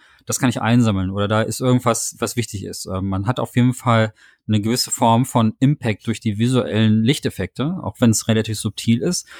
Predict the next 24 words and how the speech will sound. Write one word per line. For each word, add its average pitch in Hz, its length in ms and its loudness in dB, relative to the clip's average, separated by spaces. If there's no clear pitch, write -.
Das - 140 2
fehlt 143 200 0
auf 123 120 -2
der 123 100 2
Switch - 260 -4
komplett, - 440 -4
die 131 40 -2
sind 120 160 2
alle 120 220 -2
komplett 123 340 -6
raus. 127 320 -4
Und 107 120 0
dann 135 160 2
haben 180 160 4
sie 151 120 -4
irgendwas 170 480 -2
mit 165 180 -4
dem, 143 380 2
mit 117 160 -8
dem 135 140 2
Detailgrad 123 640 -2
gemacht. 73 420 -12
Ähm, 107 440 0
ich, - 280 -8